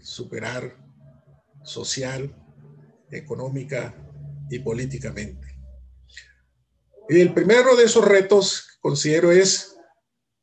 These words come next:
cono-, el conocimiento de la verdadera historia de la humanidad y la ubicación de África y sus descendientes en la misma.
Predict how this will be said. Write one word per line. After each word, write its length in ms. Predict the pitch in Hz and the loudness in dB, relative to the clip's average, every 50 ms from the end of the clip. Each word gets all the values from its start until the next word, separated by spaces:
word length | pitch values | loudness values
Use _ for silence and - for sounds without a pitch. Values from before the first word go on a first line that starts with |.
| _ _ _ _ _ _ _ _ _ _ _ _ _ _ _ _ _ _ _ | _ _ _ _ _ _ _ _ _ _ _ _ _ _ _ _ _ _ _
cono-, 420 | - 156 147 143 139 135 127 - - | 0 0 2 2 0 -2 -4 -6 -10
el 220 | 151 147 143 135 - | -8 -6 -6 -4 -4
conocimiento 1000 | - 135 139 139 - 143 139 156 180 196 196 190 - 202 196 196 - - _ _ | -4 -4 -4 -4 -4 -4 -2 0 0 0 0 2 2 2 2 2 -2 -10 _ _
de 180 | - - 143 139 | -10 -6 -4 -2
la 120 | 139 139 | 0 0
verdadera 420 | 143 139 135 135 135 139 147 165 | 0 0 0 -2 -2 0 0 2
historia 500 | 180 180 - - - 175 175 170 185 180 | 0 0 -2 -4 -2 -2 0 2 4 4
de 100 | 175 156 | 4 4
la 60 | 147 131 | 2 0
humanidad 640 | 123 123 123 117 117 117 120 143 165 151 - - _ | -2 -4 -8 -12 -12 -10 -8 -8 -8 -8 -10 -14 _
y 100 | - 160 | -10 -6
la 100 | 151 143 | -4 -4
ubicación 720 | 143 139 139 135 131 - 131 127 123 - - 180 190 202 185 | -2 -4 -4 -6 -8 -8 -10 -10 -10 -8 -8 -8 -6 -4 -2
de 120 | 175 165 | -2 0
África 520 | 175 175 - 202 190 190 180 175 160 - - | -2 -2 -4 -6 -8 -4 -4 -4 -4 -6 -10
y 60 | 127 | -14
sus 200 | - - 135 123 | -16 -14 -14 -12
descendientes 720 | 117 127 117 - - 110 113 131 147 156 156 147 - 170 151 151 | -12 -12 -12 -12 -12 -12 -12 -10 -10 -10 -10 -8 -8 -6 -4 -4
en 120 | 139 - | -6 -6
la 80 | 110 107 | -10 -14
misma. 580 | 117 135 135 120 - - - - - _ _ | -12 -12 -12 -12 -14 -16 -20 -20 -20 _ _